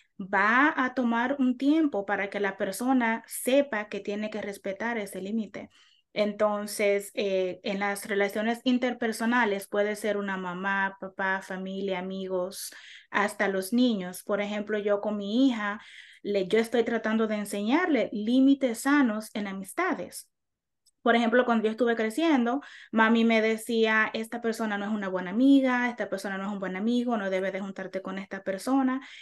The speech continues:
Y yo, "¿Pero por qué?". Mami simplemente decía, "¿Por qué no?".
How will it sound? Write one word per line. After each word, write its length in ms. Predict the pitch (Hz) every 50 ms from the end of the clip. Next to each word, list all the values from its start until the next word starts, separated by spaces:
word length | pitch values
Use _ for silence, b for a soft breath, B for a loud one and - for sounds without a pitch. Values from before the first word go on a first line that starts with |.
| B B B
Y 120 | - 254 254
yo, 120 | 285 294
"¿Pero 220 | 294 330 330 339 330
por 140 | 359 359 349
qué?". 280 | - 381 339 233 - _
Mami 300 | - 220 214 226 233 233
simplemente 560 | 226 262 240 226 226 226 220 220 214 208 214 208
decía, 400 | 202 202 202 - 220 214 208 -
"¿Por 160 | 185 190 190
qué 140 | - 190 180
no?". 220 | 185 175 - -